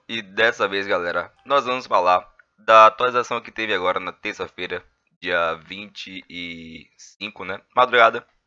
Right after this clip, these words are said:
na madrugada do dia vinte e cinco. E do novo... Nova modalidade do K V K,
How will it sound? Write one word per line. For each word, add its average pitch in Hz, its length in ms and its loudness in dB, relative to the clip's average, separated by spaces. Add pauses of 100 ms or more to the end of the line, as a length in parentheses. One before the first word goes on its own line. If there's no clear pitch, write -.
(200)
na 117 80 -2
madrugada 92 460 2
do 87 40 -16
dia 82 220 -10
vinte 85 200 -20
e - 20 -20
cinco. - 320 -20 (760)
E 147 180 -6 (400)
do 131 120 -6
novo... 120 880 -6 (500)
Nova 170 140 -4
modalidade 165 580 0
do 135 80 -8
K 131 140 -2
V 117 140 4
K, 92 340 0